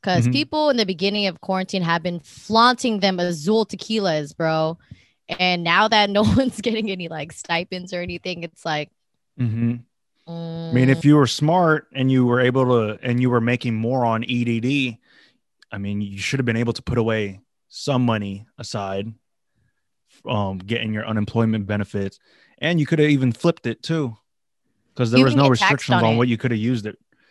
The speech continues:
Speaker 2: Yeah, you take it out in the, you could take it out in the beginning. Like, there's a check mark or something like that.
Speaker 1: So I know we're not an educational podcast, but we for sure learned
Speaker 2: Mm-hmm.
Speaker 1: something from Jamar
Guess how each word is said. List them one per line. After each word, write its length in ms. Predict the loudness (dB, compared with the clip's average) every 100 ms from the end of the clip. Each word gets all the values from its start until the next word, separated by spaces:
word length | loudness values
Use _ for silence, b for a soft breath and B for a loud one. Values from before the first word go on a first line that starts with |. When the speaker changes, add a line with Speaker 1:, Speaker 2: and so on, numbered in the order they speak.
| b b b
Speaker 2:
Yeah, 120 | 4
you 160 | 4 2
take 240 | 0 2
it 80 | 4
out 220 | 2 2
in 80 | -2
the, 160 | -4 -8 _
you 140 | -8
could 120 | -6 -4
take 220 | -2 0
it 40 |
out 160 | 2 2
in 100 | 2
the 80 | 0
beginning. 480 | 0 0 0 0 0
Like, 180 | -2
there's 220 | 0 2 2
a 200 | 0 -2 -8
check 260 | -6 -6 -2
mark 480 | -2 0 -2 -8 -18
or 100 | -10
something 220 | -6 -4
like 180 | -2 0
that. 260 | -2 -4 -8 _ _ _ _ _
Speaker 1:
So 180 | 2 6
I 80 | 6
know 140 | 6
we're 80 | 6
not 180 | 6 6
an 160 | 6 4
educational 580 | 4 4 2 2 0
podcast, 840 | 0 2 0 0 -4 -2 -2 -4 0
but 180 | 0 2
we 140 | -2
for 160 | -2 -6
sure 480 | 0 2 2 0 0
learned 240 | 2 2 0
Speaker 2:
Mm-hmm. 60 | 0
Speaker 1:
something 460 | -2 0 0 0
from 500 | -2 0 0 2 -2 -6 _ 0
Jamar 600 | 2 4 4 2 0